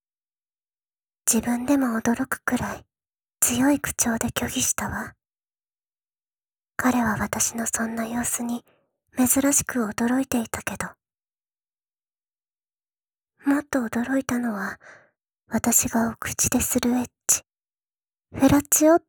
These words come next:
て行為を知らないって言った時。彼はすごくびっ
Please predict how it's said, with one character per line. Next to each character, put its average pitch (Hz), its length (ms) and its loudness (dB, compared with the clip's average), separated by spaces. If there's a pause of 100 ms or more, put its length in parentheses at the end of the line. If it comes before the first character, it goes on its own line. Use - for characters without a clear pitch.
(120)
て 233 120 2
行 240 340 2
為 226 100 2
を 202 160 0 (440)
知 - 240 4
ら 226 120 4
な 247 160 0
い 262 40 -6
っ - 20 -8
て - 60 -20 (140)
言 220 100 0
っ 208 40 -8 (120)
た - 100 -4
時。 - 300 -8 (2000)
彼 240 220 4
は 220 180 2
す - 260 0
ご - 120 0
く 294 160 6
び 233 120 -4
っ - 20 -6